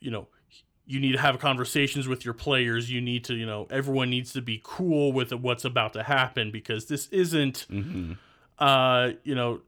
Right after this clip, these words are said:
Speaker 1: laser gun shoot 'em up adventure tale. <laughs> This, like, there are consequences, and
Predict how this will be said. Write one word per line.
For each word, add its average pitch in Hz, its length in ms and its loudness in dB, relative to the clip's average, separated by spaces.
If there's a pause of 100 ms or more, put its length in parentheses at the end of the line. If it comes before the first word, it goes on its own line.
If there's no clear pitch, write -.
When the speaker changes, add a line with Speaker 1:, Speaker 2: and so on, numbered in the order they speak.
(560)
Speaker 1:
laser 151 420 2
gun 139 300 2
shoot 160 380 0
'em 139 120 2
up 131 180 2
adventure 143 500 0
tale. 113 380 -2
<laughs> 135 180 -6
This, - 280 -6
like, 123 380 -4
there 131 220 2
are 120 400 0 (180)
consequences, 120 1080 -4
and 117 440 -4